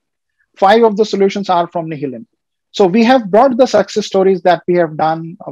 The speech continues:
for example, in the A P J region, brought it now to, uh, the South African region.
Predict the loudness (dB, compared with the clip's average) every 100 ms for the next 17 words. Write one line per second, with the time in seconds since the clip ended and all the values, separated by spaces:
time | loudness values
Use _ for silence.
0 | -4 -2 0 -2 -2 -2 -2 2 2 2
1 | 2 4 2 0 -6 -8 _ -10 0 2
2 | 2 -2 -2 -2 -2 -2 -2 -4 _ _
3 | _ -8 -6 -2 -2 0 0 0 -4 -6
4 | -8 -6 -4 -6 -10